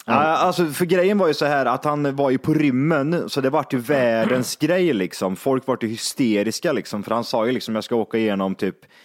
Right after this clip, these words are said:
Cleveland och bara skjuta ihjäl folk. Så folk vart ju typ såhär svinrädda och gick in i, i husen och typ såhär la upp på Facebook att typ, "Kommer du hit?" Eller typ de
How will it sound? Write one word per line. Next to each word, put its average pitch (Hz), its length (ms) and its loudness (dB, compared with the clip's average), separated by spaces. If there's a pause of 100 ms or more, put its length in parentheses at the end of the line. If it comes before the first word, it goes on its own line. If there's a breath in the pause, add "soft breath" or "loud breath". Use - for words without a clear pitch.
(280 soft breath)
Cleveland 113 580 0
och 110 60 -4
bara 101 200 0
skjuta 101 380 -2
ihjäl 98 200 0
folk. 101 520 -4 (180 loud breath)
Så - 140 -4
folk 135 320 0
vart 123 180 -2
ju 110 40 0
typ 101 180 -6
såhär 95 220 -2
svinrädda 107 800 -2
och 113 80 0
gick 107 180 -4
in 110 260 -2
i, 101 40 -2
i 95 240 0
husen 107 500 -4
och 98 120 -4
typ 95 200 -4
såhär 92 340 -2
la 101 140 0
upp 101 100 -4
på 101 100 -8
Facebook 101 520 -4
att 101 120 -6
typ, 104 140 -6
"Kommer 117 260 -2
du 113 60 0
hit?" 113 300 -2
Eller 110 140 -2
typ 104 180 -4
de 117 140 -2